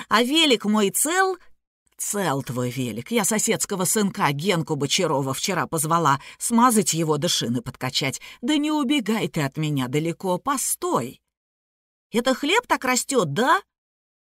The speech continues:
Денис показал на подступавшие к дороге колосья.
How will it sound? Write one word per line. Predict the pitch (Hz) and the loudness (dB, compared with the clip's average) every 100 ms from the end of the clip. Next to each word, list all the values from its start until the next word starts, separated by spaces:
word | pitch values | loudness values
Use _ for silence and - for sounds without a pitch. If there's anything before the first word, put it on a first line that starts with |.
| - | -8
Денис | 180 220 208 175 | -2 2 2 0
показал | 202 196 190 190 | -4 -2 0 0
на | 185 | 0
подступавшие | 180 190 - 208 190 - 190 | -4 -4 -4 -2 -2 0 -4
к | 180 | -2
дороге | 185 190 170 175 | -2 0 0 -2
колосья. | 208 208 190 147 - 156 | -2 0 0 -2 -2 -2